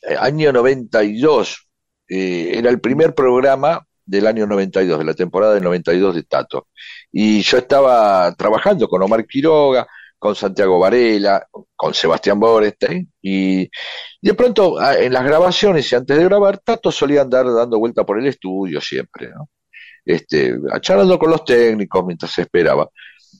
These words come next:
Pero ese día resulta que mientras se estaba por, por grabar algo,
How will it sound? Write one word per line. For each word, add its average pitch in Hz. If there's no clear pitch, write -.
Pero 247
ese 240
día 233
resulta 175
que 156
mientras 156
se 151
estaba 185
por, 123
por 127
grabar 190
algo, 226